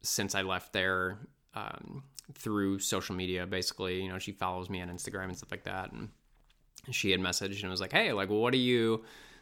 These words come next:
what kind of stuff are you looking for?" <laughs> And so,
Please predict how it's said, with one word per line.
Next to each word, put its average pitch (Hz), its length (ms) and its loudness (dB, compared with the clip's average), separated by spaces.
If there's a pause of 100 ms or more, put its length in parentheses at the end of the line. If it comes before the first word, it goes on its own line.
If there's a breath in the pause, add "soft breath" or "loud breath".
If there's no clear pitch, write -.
(160 loud breath)
what 120 200 0
kind 123 140 0
of 113 60 0
stuff 113 200 0
are 113 40 2
you 104 140 4
looking 120 260 0
for?" 98 480 -2
<laughs> - 80 -4
And 123 200 4
so, 95 480 4